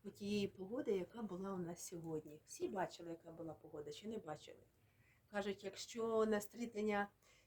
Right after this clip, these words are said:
півень води нап'ється, то весна буде ранньою і дуже теплою. Ну, пояснювати не треба, що півень сьогодні пив, мабуть, водичку не з калюшки.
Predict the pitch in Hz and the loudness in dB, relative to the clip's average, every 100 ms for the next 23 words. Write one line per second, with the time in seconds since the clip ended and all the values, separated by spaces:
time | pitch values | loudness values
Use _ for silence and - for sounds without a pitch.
0 | _ - 226 208 202 - _ _ - 180 | _ -4 2 4 4 0 _ _ -10 -2
1 | 208 202 330 381 262 - 160 151 - 151 | 0 4 4 4 2 0 -2 -2 -8 -14
2 | 170 175 170 247 320 247 190 180 175 160 | -8 -4 -4 0 0 0 0 2 4 2
3 | 151 147 147 143 - _ _ _ _ _ | 2 0 -4 -8 -14 _ _ _ _ _
4 | _ _ _ _ _ 202 185 208 196 - | _ _ _ _ _ -4 0 0 0 0
5 | 151 143 - - - _ _ _ _ _ | -2 -2 -8 -18 -18 _ _ _ _ _
6 | _ _ _ _ _ _ _ _ 202 226 | _ _ _ _ _ _ _ _ 0 2
7 | - - _ _ - - _ - 185 185 | 2 -2 _ _ -20 -20 _ -8 0 0
8 | - 170 160 160 151 196 294 339 339 - | 0 -2 -2 0 -4 -2 2 4 4 2
9 | _ - - 175 254 320 311 311 262 277 | _ -14 -12 -10 -6 -4 -4 -4 0 2
10 | 262 254 226 247 226 208 202 208 - _ | 0 -2 -2 2 2 2 -2 -4 -12 _
11 | _ _ _ _ _ 202 175 180 - 202 | _ _ _ _ _ -2 2 2 0 -10
12 | 214 _ _ _ _ _ _ _ _ _ | -10 _ _ _ _ _ _ _ _ _
13 | _ _ - 185 180 175 160 147 - - | _ _ -8 -6 -4 -4 -4 -6 -12 -20